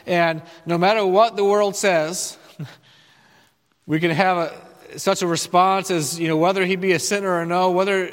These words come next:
he conforms to your thinking or not, one thing I do know,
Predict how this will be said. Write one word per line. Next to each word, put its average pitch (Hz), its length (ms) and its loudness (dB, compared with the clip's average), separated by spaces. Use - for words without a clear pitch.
he 185 180 -4
conforms 190 600 -2
to 170 60 -2
your 185 200 0
thinking 190 400 -4
or 180 80 -2
not, 170 560 0
one 185 300 0
thing 190 180 -2
I 180 80 2
do 180 160 -2
know, 151 300 -2